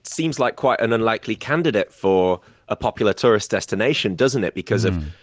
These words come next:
Speaker 1: how difficult the conditions are. Um, but it's pretty interesting how they've managed to make it a really attractive tourist destination. I think it's a real success story. I think the Ice Festival, of course, uh, is one of the main attractions and has become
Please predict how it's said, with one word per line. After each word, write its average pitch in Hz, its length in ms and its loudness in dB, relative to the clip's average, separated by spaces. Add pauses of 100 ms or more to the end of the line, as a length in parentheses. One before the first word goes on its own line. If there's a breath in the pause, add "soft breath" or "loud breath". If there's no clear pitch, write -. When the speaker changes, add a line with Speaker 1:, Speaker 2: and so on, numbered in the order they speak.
(140 loud breath)
Speaker 1:
how 107 500 0 (480 soft breath)
difficult 127 480 2
the 104 60 -2
conditions 98 560 -2
are. 113 460 2
Um, 107 240 0
but 117 280 0
it's 127 240 -2
pretty 165 360 2
interesting 160 500 0
how 135 220 0
they've 120 180 2
managed 120 360 -2
to - 40 -2
make 110 380 0
it 127 120 2
a 110 60 2
really 107 220 4
attractive - 480 -2
tourist 101 360 0
destination. 92 560 -4
I 95 120 -4
think 123 180 -2
it's 98 80 -6
a 113 80 -2
real 113 260 2 (360 soft breath)
success - 560 -2
story. 82 520 0 (320 soft breath)
I 117 120 0
think 151 180 -2
the 110 140 2
Ice 131 240 0
Festival, 107 440 -2
of 95 120 -2
course, 104 340 0 (480)
uh, 104 160 0
is 92 80 -8
one 113 140 0
of 101 80 -2
the 104 40 0
main 107 280 0
attractions 98 600 -4
and 101 80 -4
has 95 120 -4
become 104 400 -2